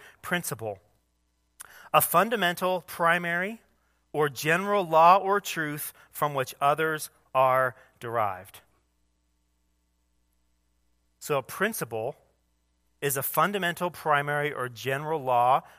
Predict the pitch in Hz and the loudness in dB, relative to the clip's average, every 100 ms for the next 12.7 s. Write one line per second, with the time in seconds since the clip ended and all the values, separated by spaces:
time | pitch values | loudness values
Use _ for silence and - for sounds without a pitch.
0 | - 123 117 135 135 131 - 151 135 - | -8 -8 -4 -4 -4 -8 -10 -10 -10 -10
1 | 123 123 - - 127 139 135 - 117 113 | -10 -10 -8 -4 -2 -4 -6 -6 -4 -2
2 | 113 110 - _ - 113 113 113 - 131 | -2 -6 -12 _ -6 0 0 0 -4 -8
3 | 120 147 156 147 135 156 185 175 131 127 | 0 2 2 0 -4 -2 -2 -4 -6 -8
4 | 123 - 131 135 135 139 147 165 156 147 | -14 -12 -8 -6 -4 -2 -2 -2 -6 -8
5 | 131 156 135 - 147 135 127 - - - | -6 -4 -6 -6 -4 0 0 -2 -12 -16
6 | - 151 147 120 110 - _ _ _ _ | -4 -2 -2 -4 -6 -8 _ _ _ _
7 | _ - 160 180 226 254 220 208 180 170 | _ -2 2 6 6 6 0 0 -2 -4
8 | 165 - 208 202 165 147 - - 202 226 | -6 -4 -2 2 4 4 2 2 2 2
9 | - 170 - 165 156 147 151 143 135 - | 0 -4 -4 -6 -6 -6 -2 0 -2 -6
10 | - _ 156 156 151 151 180 180 156 135 | -16 _ -8 -8 -8 -8 -6 -6 -2 0
11 | 131 127 123 135 - 156 156 165 160 - | 0 -2 -4 -6 -4 -2 -2 -4 -10 -16
12 | - - - 165 - 120 123 | -18 -14 -6 -6 -6 -10 -10